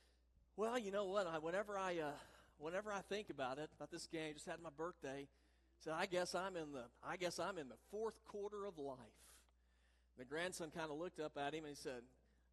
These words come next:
"I think you're in overtime." Now, uh, y'all, uh, th-, there's so-, there's some of us, and we think, you know, we're gonna have all four quarters, and maybe we're gonna get lucky, and we're gonna go into overtime in life. You know, I'm planning on dying at about a hundred thirty-five years old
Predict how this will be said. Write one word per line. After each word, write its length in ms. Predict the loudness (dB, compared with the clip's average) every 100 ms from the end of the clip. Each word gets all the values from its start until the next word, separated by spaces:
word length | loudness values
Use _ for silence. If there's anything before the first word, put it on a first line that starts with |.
| -4
"I 120 | -4
think 240 | 0 -2 -2
you're 180 | -6 -2
in 100 | -2
overtime." 380 | -2 -4 -6 -8 -8 -18 -20 -20 -20 -20 -20 -20 -20 -20 -20 -18 -2
Now, 300 | 2 4 4
uh, 240 | 6 4 0 0
y'all, 360 | 6 8 6 4
uh, 80 | 4
th-, 180 | 4 4
there's 260 | 4 2
so-, 200 | 2 2 4
there's 220 | 2 4
some 260 | 6 6 6
of 140 | 4
us, 420 | 4 4 0 0
and 160 | 2 4
we 140 | 2
think, 380 | 2 4 2 2
you 40 | 2
know, 140 | 4
we're 160 | 6 6
gonna 180 | 6
have 240 | 6 6 6
all 380 | 4 6 6 4
four 300 | 0 -2 -2
quarters, 500 | 0 2 2 2 0
and 80 |
maybe 240 | 2 2 2
we're 180 | 2 2
gonna 160 | 0
get 200 | 2 2
lucky, 420 | 6 4 4 0
and 100 | -2
we're 120 | 0 -2
gonna 120 | 0
go 200 | 0 2
into 180 | 2 4
overtime 540 | 2 2 2 2 2
in 60 | 2
life. 380 | 4 6 4 4
You 80 | 2
know, 80 | 4
I'm 140 | 4
planning 260 | 4 2 2
on 120 | 2
dying 260 | 4 4 2
at 80 |
about 180 | 2 0
a 40 | 2
hundred 340 | -2 -2 -2
thirty-five 480 | -2 0 2 0 2
years 220 | -2 0
old 280 | 0 0